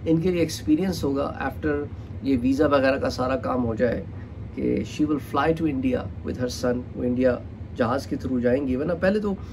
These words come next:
वाघा border वगैरह के through जाते थे लोग, तो उसके अंदर तो bus service वगैरह उससे जाते थे। तो पहली दफ़ा ये होगा कि ये, आ, इस तरह का मामला होगा इनके साथ। Anyway,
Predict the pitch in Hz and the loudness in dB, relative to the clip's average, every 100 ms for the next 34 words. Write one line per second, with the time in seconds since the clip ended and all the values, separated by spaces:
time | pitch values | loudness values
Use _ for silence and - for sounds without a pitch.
0 | - - - 165 180 190 165 165 175 156 | -14 -6 6 8 8 6 8 8 6 4
1 | 147 156 156 156 147 127 120 147 139 127 | 4 4 2 -2 0 2 2 0 -2 -2
2 | 113 - - - - - 131 123 143 135 | -2 -4 -8 -12 -12 -8 -6 -4 -2 -2
3 | 127 127 117 131 - 127 127 - 120 120 | -2 -2 0 0 0 -2 -2 -4 -2 0
4 | 123 127 - - - - 139 - 135 120 | 0 -2 -10 -12 -12 -8 -8 -4 0 0
5 | 117 160 180 165 170 151 139 - - - | 2 -2 -2 2 4 4 0 -8 -12 -14
6 | - 160 233 233 165 165 - - - 139 | 2 6 8 6 4 0 -6 -12 -8 0
7 | 139 131 143 143 120 120 190 - - - | 2 4 2 2 0 -2 -4 -10 -14 -10
8 | 50 50 - - - - 143 135 135 120 | -8 -8 -10 -10 -8 -4 0 0 0 -2
9 | 117 131 123 123 165 143 139 170 175 240 | -2 0 0 2 2 2 -2 -2 0 2
10 | 262 190 | 4 2